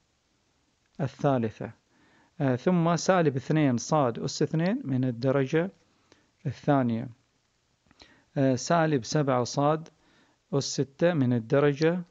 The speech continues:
السادسة، ثم آخر شيء من الدرجة صفر للحد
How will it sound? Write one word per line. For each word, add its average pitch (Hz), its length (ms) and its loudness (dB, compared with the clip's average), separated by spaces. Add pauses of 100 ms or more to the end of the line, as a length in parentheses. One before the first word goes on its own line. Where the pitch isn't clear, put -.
(580)
السادسة، 135 800 -2 (400)
ثم 185 200 0
آخر 135 320 0
شيء 143 260 -2
من 123 100 0
الدرجة 135 600 -2 (360)
صفر 135 440 -2
للحد 127 520 -2